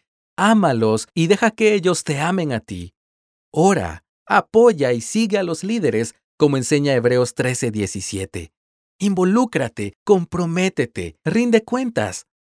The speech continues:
Asume la responsabilidad de la obra del evangelio en y a través de esa iglesia.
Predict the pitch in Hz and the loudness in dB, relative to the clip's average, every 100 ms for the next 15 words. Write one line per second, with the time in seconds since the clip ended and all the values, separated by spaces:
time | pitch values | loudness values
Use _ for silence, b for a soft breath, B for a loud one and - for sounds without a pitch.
0 | - 214 - 262 247 220 185 170 - 170 | -4 -2 0 -2 0 0 0 0 -2 -2
1 | 156 160 151 151 135 165 180 180 135 156 | 2 2 2 0 2 2 2 0 2 2
2 | 180 170 151 135 120 107 104 - 117 104 | 2 2 2 2 -2 -4 -8 -6 -4 0
3 | 113 113 - 214 214 165 165 - 165 143 | 0 0 0 2 2 0 -4 -6 -2 -2
4 | - 135 123 156 233 220 180 147 113 101 | -2 -4 -2 -2 -2 -2 -4 -4 -4 -4
5 | 92 82 78 - 76 | -6 -8 -8 -8 -10